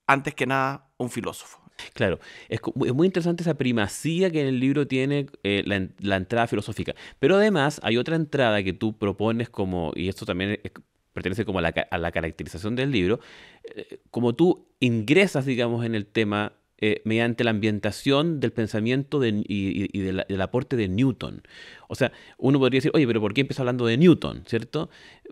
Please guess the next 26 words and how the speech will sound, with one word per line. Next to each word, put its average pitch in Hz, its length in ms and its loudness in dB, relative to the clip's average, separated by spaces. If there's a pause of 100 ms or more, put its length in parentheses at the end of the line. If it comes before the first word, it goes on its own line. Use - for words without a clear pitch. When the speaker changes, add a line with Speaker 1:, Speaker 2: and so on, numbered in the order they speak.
Speaker 2:
Pues - 140 4
explícanos 196 340 4
por - 260 2
qué 214 280 2
elegiste 156 420 0
tú 170 160 0
como 147 260 0
esta 143 240 0
manera 147 460 4
de 143 140 4
ambientar 131 960 2 (600)
el, 123 520 2
el, 113 340 0
el 117 180 2
mundo 180 400 4
de 160 180 4
Smith, 127 420 -2
digamos, 117 360 0
de 113 60 -2
su, 120 100 -2
de 104 100 -6
su 110 100 -6
pensamiento, 117 800 -2 (440)
empezando 151 480 2
con 110 160 -2
Newton. 73 300 -6